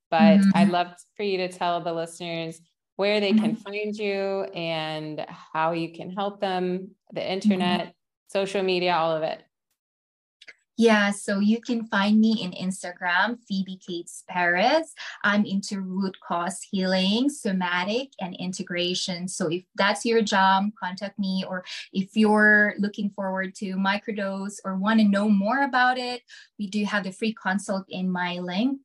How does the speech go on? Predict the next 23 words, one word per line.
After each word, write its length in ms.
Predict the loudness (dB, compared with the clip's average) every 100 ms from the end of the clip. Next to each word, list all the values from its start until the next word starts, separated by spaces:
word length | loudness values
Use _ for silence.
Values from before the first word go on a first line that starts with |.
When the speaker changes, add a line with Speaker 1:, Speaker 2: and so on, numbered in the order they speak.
| -12
Speaker 2:
So, 440 | -6 -2 0 -2
um, 420 | -4 -6 -6 -6
just, 600 | -8 -10 -12 -12 -14 -14
just 200 | -14 -2
go 180 | 2 4
there, 340 | 4 4 2
and 160 | 0 -2
I 60 | -4
would 140 | -4
love 180 | -6 -6
to 100 | -6
have 240 | -2 -2
you, 140 | -2 -6
and 100 | -8
I 80 | -10
would 180 | -10
love 220 | -4 -4 -4
to 100 | -10
speak 260 | -10 -12 -10
to 100 | -10
you. 300 | -8 -10 -14 _ _ _ _ -8
Yeah. 320 | -6 -4 -6 -10 _ _ _ _ _ _ _ _ -8
Speaker 1:
Beautiful. 720 | -4 -4 -4 -6 -6 -8